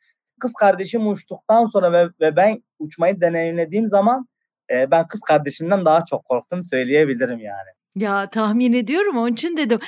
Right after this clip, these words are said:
Speaker 2: Ailen izliyor muhtemelen. Neler hissediyorsunuz?
Speaker 1: Evet.
Speaker 2: Tek kardeşin mi var senin?
Speaker 1: Biz dört kardeşiz.
Speaker 2: Niye onu seçtin? En zayıf o olduğu için mi? En istekli o olduğu için mi?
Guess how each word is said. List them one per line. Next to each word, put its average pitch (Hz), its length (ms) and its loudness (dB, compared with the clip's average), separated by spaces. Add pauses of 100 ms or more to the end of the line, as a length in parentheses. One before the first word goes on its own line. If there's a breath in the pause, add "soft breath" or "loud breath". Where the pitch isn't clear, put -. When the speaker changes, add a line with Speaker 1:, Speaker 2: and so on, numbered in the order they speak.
(180 loud breath)
Speaker 2:
Ailen 247 540 4
izliyor 254 480 0
muhtemelen. 262 960 0
Neler 220 240 2
hissediyorsunuz? 226 680 -2
Speaker 1:
Evet. - 80 -12
Speaker 2:
Tek - 200 -2
kardeşin 226 540 0
mi 196 100 -2
var 190 200 -2
senin? 220 360 -8 (400)
Speaker 1:
Biz 226 180 -4
dört 277 220 6
kardeşiz. 139 720 -2 (380)
Speaker 2:
Niye 247 200 6
onu 240 220 4
seçtin? 233 460 -2
En 247 340 2
zayıf 226 400 0
o 240 40 2
olduğu 233 420 2
için 190 300 -4
mi? 196 100 -2
En 220 180 4
istekli 220 480 0
o 214 40 2
olduğu 214 420 0
için 185 400 -6
mi? 277 160 -6